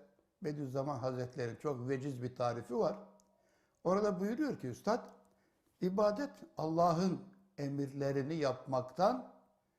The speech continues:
yasaklarından kaçınmaktan ibaret olan ibadet diyor. Demek bir insan dese ki, "Kasem ederim ki ben Allah'ın bütün emirlerini yapıyorum,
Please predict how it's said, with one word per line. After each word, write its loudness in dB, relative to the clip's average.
yasaklarından -2
kaçınmaktan -6
ibaret -6
olan -10
ibadet -16
diyor. -20
Demek -4
bir -4
insan -8
dese -2
ki, -8
"Kasem 0
ederim 4
ki -2
ben 2
Allah'ın 4
bütün -4
emirlerini 0
yapıyorum, 6